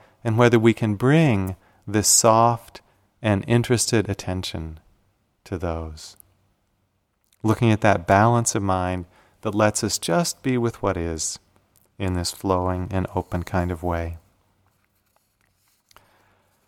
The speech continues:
So a few tools of the retreat to support this investigation, this exploration.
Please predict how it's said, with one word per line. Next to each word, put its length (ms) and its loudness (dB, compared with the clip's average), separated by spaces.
So 280 8
a 80 6
few 240 2
tools 640 6
of 260 0
the 100 4
retreat 640 2
to 180 4
support 760 4
this 240 4
investigation, 960 4
this 200 -2
exploration. 880 -2